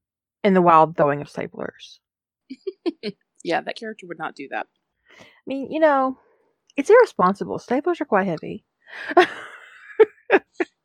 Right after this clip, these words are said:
Speaker 1: You could kill somebody with a stapler.
Speaker 2: I mean, even,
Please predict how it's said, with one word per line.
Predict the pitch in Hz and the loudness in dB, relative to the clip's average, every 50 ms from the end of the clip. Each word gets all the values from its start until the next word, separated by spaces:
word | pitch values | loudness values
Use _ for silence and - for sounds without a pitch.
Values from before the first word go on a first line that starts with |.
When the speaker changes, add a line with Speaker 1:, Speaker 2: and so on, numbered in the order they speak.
| _ _ - - - - | _ _ -20 -14 -2 0
Speaker 1:
You | 392 427 | 0 2
could | - 453 - | 2 2 4
kill | - 359 381 | 6 4 6
somebody | 392 392 330 254 240 190 170 | 6 4 4 6 6 6 4
with | 196 180 | 2 0
a | 202 | -4
stapler. | - - 208 190 220 - - _ - - - _ _ _ _ _ - - - _ _ _ _ _ - - 285 240 - - | -2 2 2 2 2 0 -2 _ -6 -6 -6 _ _ _ _ _ -20 -20 -20 _ _ _ _ _ -16 -12 -12 -6 0 2
Speaker 2:
I | 277 320 | 4 4
mean, | 320 320 320 302 - - | 4 4 2 -2 -4 -2
even, | 302 339 370 381 392 381 | 0 0 0 0 -4 -8